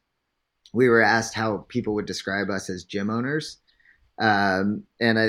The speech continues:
I thought Kenny kinda nailed it because it's the same way that I think is like, my job is to keep the team together and their job is to keep growing.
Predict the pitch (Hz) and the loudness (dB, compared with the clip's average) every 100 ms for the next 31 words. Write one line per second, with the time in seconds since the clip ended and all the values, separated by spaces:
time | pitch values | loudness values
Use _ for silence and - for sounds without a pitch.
0 | - 113 143 147 107 131 135 131 127 117 | 2 0 2 0 0 -2 0 0 0 0
1 | 107 110 117 107 98 95 - 104 101 101 | 0 2 2 2 0 -2 -6 -8 -8 -10
2 | - 117 113 117 113 113 107 98 101 101 | -10 -8 -2 0 0 0 -2 -2 -4 -6
3 | - - 98 90 87 95 92 92 90 - | -8 -8 -6 -6 -8 -10 -6 -6 -6 -8
4 | 101 117 143 139 135 117 110 95 101 - | -2 0 2 2 2 0 -2 -6 -8 -4
5 | 113 - - - 123 135 131 139 156 160 | -6 -6 -10 -4 -2 -2 0 2 2 0
6 | - _ _ _ 107 110 110 117 113 117 | -4 _ _ _ -2 0 4 4 4 4
7 | 110 104 101 98 - 104 - 90 90 85 | 2 2 -4 -8 -8 -8 -8 -4 -4 -4
8 | 65 | -8